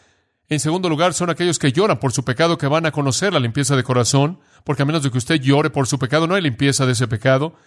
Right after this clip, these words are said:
El arrepentimiento verdadero involucra lloro, y entonces el lloro parece estar conectado en alguna manera con la limpieza de corazón. Y finalmente son los mansos que son los pacificadores. Y le voy a decir una cosa que aprendí hace mucho tiempo atrás,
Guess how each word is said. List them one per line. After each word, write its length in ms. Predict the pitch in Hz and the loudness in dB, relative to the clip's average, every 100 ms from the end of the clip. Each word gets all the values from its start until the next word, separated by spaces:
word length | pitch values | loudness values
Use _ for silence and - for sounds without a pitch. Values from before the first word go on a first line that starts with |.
| _ _ | _ _
El 120 | 175 | 0
arrepentimiento 600 | 160 135 143 123 151 156 | 0 0 -4 -4 -4 -4
verdadero 320 | 139 127 147 160 | -2 0 0 -2
involucra 640 | 135 139 156 190 139 123 | 0 2 2 0 0 0
lloro, 440 | 104 117 120 151 - _ _ - | 2 2 2 -2 -8 _ _ -4
y 80 | 170 | -2
entonces 400 | 175 160 147 143 | 0 -2 0 0
el 160 | 135 | 0
lloro 420 | 107 135 214 170 | 2 2 2 0
parece 300 | - 123 143 | -2 -2 -2
estar 220 | 139 156 151 | -2 -2 -2
conectado 760 | 143 123 - 160 180 123 120 | -2 -4 -2 0 0 0 -4
en 100 | 120 | -4
alguna 280 | 117 131 147 | -4 -2 -2
manera 460 | 120 117 139 139 113 _ _ | -2 0 0 0 -2 _ _
con 160 | - 143 | -4 0
la 80 | 131 | 0
limpieza 460 | 127 117 180 143 | 0 0 0 0
de 100 | 123 | -2
corazón. 540 | 113 117 110 123 131 147 - - | -2 -2 0 2 0 -2 -12 -8
Y 80 | 151 | -2
finalmente 420 | 135 160 170 170 | 2 2 2 -2
son 180 | 147 170 | 0 2
los 100 | 165 | 0
mansos 440 | 147 190 240 160 127 | 2 0 -2 -4 -6
que 100 | 123 | -4
son 160 | 160 | 0
los 120 | 151 | -2
pacificadores. 800 | 147 135 131 131 131 151 214 123 - _ - | -2 -4 -2 -2 0 0 0 -2 -8 _ -8
Y 60 | 143 | 0
le 60 | 160 | 2
voy 80 | |
a 40 | 190 | 2
decir 180 | 160 190 | 2 0
una 180 | 165 | 0
cosa 300 | 131 214 156 | 0 0 0
que 60 | 131 | -4
aprendí 280 | 120 131 156 | -2 -2 -2
hace 140 | 151 | 0
mucho 320 | 135 151 151 | 0 0 -2
tiempo 280 | 139 143 139 | 0 2 2
atrás, 500 | 127 131 208 - - | 0 2 0 -2 -8